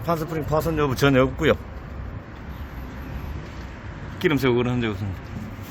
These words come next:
역시 대구 차는, 대구에는 눈이 안 오잖아요, 그죠? 하체 부식 일어날 일이 전혀 없습니다. 뒤에 대구 기름 새고 그런 흔적 없습니다. 조인트도 괜찮고요.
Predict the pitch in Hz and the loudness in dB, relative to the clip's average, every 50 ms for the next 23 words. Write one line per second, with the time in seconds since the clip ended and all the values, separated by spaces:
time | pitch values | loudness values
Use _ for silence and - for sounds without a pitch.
0 | - - - - - - - - - - - - - - - - - - 170 175 | -12 -12 -10 -12 -12 -12 -10 -8 -8 -8 -8 -8 -10 -10 -10 -8 -4 -4 -2 -2
1 | - 196 - 185 196 190 175 135 139 147 147 143 139 113 95 - - - 190 220 | -2 2 6 6 6 6 6 4 2 4 4 4 4 2 0 -4 2 4 6 6
2 | 226 190 147 131 123 135 175 233 262 208 143 123 113 123 123 113 107 95 104 113 | 8 6 6 6 6 6 6 6 8 6 6 6 4 4 4 4 2 2 0 0
3 | 110 101 98 - - - - - - - - - - - - - - - - - | 0 -2 -2 -6 -10 -10 -10 -10 -10 -10 -10 -10 -10 -12 -12 -12 -10 -10 -10 -10
4 | - - - - - - - - - - - - - - - - - - - - | -10 -10 -10 -12 -12 -12 -12 -10 -10 -12 -12 -12 -12 -14 -12 -12 -12 -12 -12 -12
5 | - - - - - 165 156 - 170 151 151 - - 165 - - 226 220 190 160 | -12 -12 -6 4 4 4 6 6 4 2 2 2 2 0 0 4 6 6 8 10
6 | 147 147 151 156 170 196 196 190 - - 185 214 208 180 - - 170 165 156 135 | 8 8 6 4 2 0 -2 -2 0 0 0 2 0 -2 -2 -4 -6 -6 -6 -6
7 | - - - - - - - - - - - - - - - - - - - - | -6 -8 -8 -10 -10 -10 -10 -10 -10 -10 -10 -8 -6 -6 -6 -6 -8 -10 -10 -12
8 | - - - - - - - - - - - - - - - - 254 - - - | -12 -10 -8 -6 -6 -4 -4 -2 0 2 2 2 4 4 4 4 4 4 4 4
9 | - - - 226 240 240 240 240 - - - - - - - - - - - - | 4 4 4 4 4 4 4 2 0 -2 -6 -8 -8 -8 -8 -8 -8 -10 -12 -12
10 | - - - - - - - - - - - 208 220 208 - 247 269 285 254 220 | -12 -10 -10 -10 -10 -10 -10 -8 -4 2 6 6 6 8 8 6 6 6 6 4
11 | 247 247 247 240 226 247 247 240 240 233 226 220 240 220 233 202 202 202 - 220 | 4 4 4 6 6 6 6 6 6 6 8 6 6 8 8 8 8 6 6 4
12 | 220 175 135 - - - - - - - - - 175 196 202 196 156 123 - 117 | 4 4 2 0 -2 -8 -12 -12 -12 -10 -2 2 2 4 4 4 2 2 0 0
13 | 104 - - 131 127 - 127 110 - - - | 0 2 0 0 2 2 0 0 0 -2 -8